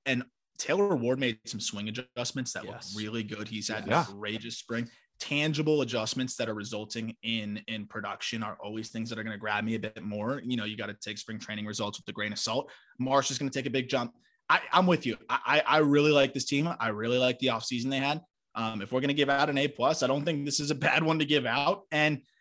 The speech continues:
Speaker 1: again, you had a healthy Mike Trout. You had, you had one of the greatest players of all time, uh, now healthy. <laughs> The, it, again, I, it, Rendon healthy too. He looks really good. He cranked one last night.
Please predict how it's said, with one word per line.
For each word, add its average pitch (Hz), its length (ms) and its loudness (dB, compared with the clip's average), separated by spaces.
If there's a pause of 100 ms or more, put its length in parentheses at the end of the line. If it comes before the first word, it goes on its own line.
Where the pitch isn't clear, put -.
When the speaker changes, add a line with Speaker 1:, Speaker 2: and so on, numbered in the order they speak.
(420)
Speaker 1:
again, 151 280 4
you 143 140 6
had 151 100 6
a - 60 2
healthy 139 420 0
Mike 131 220 2
Trout. 117 360 -2
You 123 100 -4
had, 123 120 -4
you 127 140 -2
had 123 280 -2 (220)
one 123 140 -2
of 120 60 -4
the 107 120 -6 (320)
greatest 117 400 -4
players 120 300 -2
of 113 80 -4
all 117 240 -4
time, 113 400 -6 (120)
uh, 117 220 -2 (160)
now 117 380 -6
healthy. 110 420 -6 (220)
<laughs> - 320 2 (400)
The, 170 260 4
it, 160 280 -4
again, 160 340 4
I, 127 220 0 (120)
it, 151 180 -2
Rendon 147 400 6
healthy 147 280 4
too. 143 180 4
He 143 200 2
looks 143 240 2
really 151 180 4
good. 143 140 2
He 139 220 0
cranked 127 480 -4
one 143 180 4
last 139 260 2
night. 156 180 2